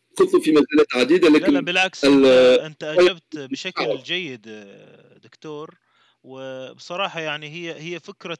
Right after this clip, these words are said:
Speaker 2: وضع الحدود. إحنا وضعنا على أنفسنا حدود، وصح-، وصرنا في زمن طويل اسمه زمن الحدود، حددنا فيه القوالب والمقامات والأجناس والإيقاعات، ثم اختصرناها،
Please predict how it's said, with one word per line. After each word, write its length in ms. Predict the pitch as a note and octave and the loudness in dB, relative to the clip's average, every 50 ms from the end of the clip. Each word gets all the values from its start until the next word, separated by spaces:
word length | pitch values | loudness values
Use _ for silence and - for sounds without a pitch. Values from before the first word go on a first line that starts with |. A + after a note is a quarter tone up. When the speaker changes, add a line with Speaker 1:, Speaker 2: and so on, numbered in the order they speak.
| _ - - | _ -20 -16
Speaker 2:
وضع 280 | C#3+ F3 F3+ C#3 B2+ | -16 -16 -14 -14 -16
الحدود. 520 | C3+ B2+ - - C3 C3+ D3+ C3+ A#2+ G2 - | -18 -18 -18 -20 -20 -20 -20 -20 -20 _ -20
إحنا 280 | D3 - - - C#3+ | -20 -20 -20 -20 -20
وضعنا 380 | C#3 C#3+ C#3+ D#3+ D3+ C#3+ D3 C3+ | -20 -18 -14 -12 -12 -12 -12 -14
على 220 | A#2+ C3 C3 A#2+ | -16 -16 -16 -18
أنفسنا 400 | - C3+ _ D#3+ D3+ - _ B2+ | -20 -20 _ -20 -20 -20 _ -20
حدود، 380 | A2+ A#2+ B2 B2+ C#3 C#3 C#3 C#3 C#3 _ _ _ _ _ _ _ _ _ _ _ _ | _ -20 -20 -20 -20 -20 -20 _ _ _ _ _ _ _ _ _ _ _ _ _ _
وصح-، 440 | A2+ A2+ - - F3 D#3 D#3+ _ | -20 -20 -18 -18 -18 -18 -18 _
وصرنا 340 | - - - F3+ F3 D#3+ D3+ | -20 -18 -16 -14 -14 -14 -16
في 200 | C#3 - D3 C3+ | -18 -16 -18 -16
زمن 320 | A#2+ C#3+ E3+ E3+ D#3+ D3 C3+ | -14 -14 -12 -12 -14 -16 -16
طويل 400 | _ C#3 C3+ D3 D#3+ D#3 C3 C3 | _ -16 -14 -14 -14 -14 -14 -16
اسمه 260 | C#3 - - C3+ C3 | -18 -18 -20 -20 -20
زمن 280 | A#2 C#3 C#3 C3+ B2 | -20 -20 -20 -18 -20
الحدود، 500 | A#2 A2+ - - B2+ A2+ B2+ B2+ B2+ A#2+ _ _ _ _ _ _ _ _ _ _ _ | -20 -20 -20 -20 -20 _ -20 -20 -20 -20 _ _ _ _ _ _ _ _ _ _ _
حددنا 480 | - - D3 C3+ B2+ D3+ C#3 C3 C3+ | -16 -16 -16 -12 _ -14 -14 -14 -18
فيه 160 | C3 - D3 C3+ | -20 -18 -18 -18
القوالب 580 | - _ - B2+ B2 B2+ C3 B2+ B2 A#2+ G#2+ | -18 _ -16 -14 -12 -10 -10 -10 -12 -14 -16
والمقامات 720 | A2+ A2+ A2 A2+ A2 _ - A#2+ A#2 A#2+ B2 B2 A#2+ _ A#2 | -18 -20 -20 -20 -20 _ -18 -18 -18 -18 -18 -20 -20 _ -20
والأجناس 680 | G#2+ G#2+ A2 G#2 A2+ A#2 B2 B2 B2 B2 A#2 - - | -20 -20 -20 -20 -20 -20 -20 -20 -20 -20 -20 -20 -20
والإيقاعات، 580 | A2 A#2 A2+ A2 _ C3 B2 A#2+ B2+ C3 B2 | -20 -20 -20 -20 _ -14 -12 -10 -10 -10 -12
ثم 240 | - D3 D3 D3+ C#3+ | -14 -16 -16 -14 -16
اختصرناها، 840 | C3+ - - - C3 - D3 C3+ C3+ C#3 C3+ C#3 C3 C3 C3+ C#3+ E3 | -18 -16 -16 -18 -14 -12 -12 -12 -12 -12 -12 -12 -12 -14 -16 -18 -20